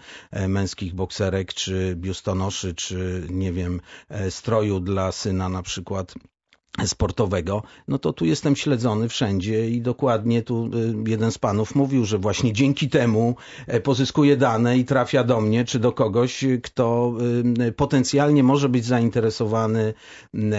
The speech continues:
nie wiem, czy to kupnem, tak, czy, czy, y, tu akurat pan mówił o pomocy jakiejś, y, takiej, y, finansowej dla organizacji pozarządowej. A więc, y, po prostu dostajemy bardzo dużo, mm, e, y, y,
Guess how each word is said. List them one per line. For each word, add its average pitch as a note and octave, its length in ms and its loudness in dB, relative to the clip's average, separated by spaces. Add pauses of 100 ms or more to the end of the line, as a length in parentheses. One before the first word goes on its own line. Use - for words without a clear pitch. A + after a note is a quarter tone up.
(300)
nie G#2 100 0
wiem, F#2+ 100 -2
czy A#2+ 140 -8
to B2 100 0
kupnem, C#3+ 520 0
tak, C3 300 0
czy, A#2 380 0
czy, - 220 -4 (800)
y, F#2+ 60 -8
tu G#2+ 160 0
akurat G2+ 300 -4
pan G2+ 140 -2
mówił G2 320 0
o F#2+ 60 -2
pomocy G2+ 440 0
jakiejś, F2+ 520 -6
y, E2+ 160 -8
takiej, F2+ 720 -6
y, F2 40 -6
finansowej F2+ 640 -6
dla F2 360 -6
organizacji F2 600 -4
pozarządowej. F2 720 -8 (360)
A A2 80 -8
więc, C3 300 0
y, C3+ 40 -6
po F3+ 140 -2
prostu B2 460 0 (100)
dostajemy D#3 840 2
bardzo D3+ 400 0
dużo, C#3 540 2 (340)
mm, C3 460 4
e, B2+ 40 4
y, B2 760 0 (640)
y, G#2+ 200 -6